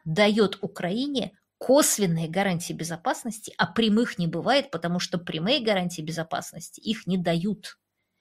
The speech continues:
Их берут. Для того, чтобы у страны были гарантии безопасности, надо не воровать на укреплениях, надо не воровать на армии, надо провести федерализацию, а не ра-, не посыл-, не посылать мовные патрули.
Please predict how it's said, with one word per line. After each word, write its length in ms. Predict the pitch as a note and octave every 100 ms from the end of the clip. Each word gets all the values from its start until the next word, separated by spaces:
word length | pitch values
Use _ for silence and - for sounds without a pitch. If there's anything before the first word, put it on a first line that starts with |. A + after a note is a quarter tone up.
| _ _
Их 200 | A#3 G#3
берут. 600 | D#3 F3 F#3 G#3+ - - _ _ _ _ _ _
Для 120 | E3+
того, 240 | F#3 F#3 G3+
чтобы 320 | - E3+ D#3+
у 20 |
страны 380 | - - F#3+ G3+
были 200 | E3 D#3+
гарантии 460 | D#3+ F#3+ F#3 E3+ D#3+
безопасности, 720 | D#3 E3 A#3 C#4 A#3 - E3+
надо 360 | D#3+ G3 G3
не 140 | F#3+ F3+
воровать 440 | F#3 E3 F3 F3
на 100 | F3
укреплениях, 800 | E3+ - E3 D#3+ E3 - - - _ - -
надо 400 | E3 F3+ A3 G#3+
не 120 | G3+
воровать 440 | F3+ F3 D3+ F#3 F3
на 260 | E3 E3
армии, 420 | E3 E3 - - - _ _ _ -
надо 420 | F3+ G3 G#3+ B3
провести 560 | - G3 F#3 F3+ - G#3+
федерализацию, 1080 | - E3+ F3+ E3+ E3 G3+ A#3+ - G#3 F3+ - - -
а 180 | F3+ F3+
не 140 | F#3
ра-, 160 | F#3 F#3+
не 360 | F#3+ G3 G3 F#3 -
посыл-, 440 | F#3+ - G#3 D#3+ -
не 120 | F#3+
посылать 500 | G#3+ - F#3 G#3 -
мовные 460 | F3 G3+ F#3+ F#3+ F#3+
патрули. 560 | F#3+ - E3 E3+ -